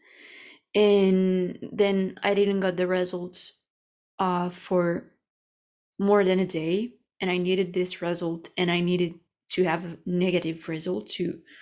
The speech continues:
leave the U S and to do the check-in and everything. And so, yeah, it was just stressful. And, and, and this is, like,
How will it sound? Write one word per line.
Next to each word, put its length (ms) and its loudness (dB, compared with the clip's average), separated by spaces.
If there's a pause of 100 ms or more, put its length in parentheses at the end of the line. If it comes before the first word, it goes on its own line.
(260)
leave 440 4
the 100 2 (140)
U 60 2
S 300 -4 (720)
and 380 0
to 600 0 (840)
do 140 4
the 100 4
check-in 640 -2 (140)
and 120 0
everything. 640 -2 (840)
And 140 0
so, 220 0
yeah, 200 0
it 60 -4
was 160 -4
just 260 -6
stressful. 760 -4 (180)
And, 240 -2
and, 480 -4
and 180 -4
this 220 -4
is, 200 -8
like, 260 -6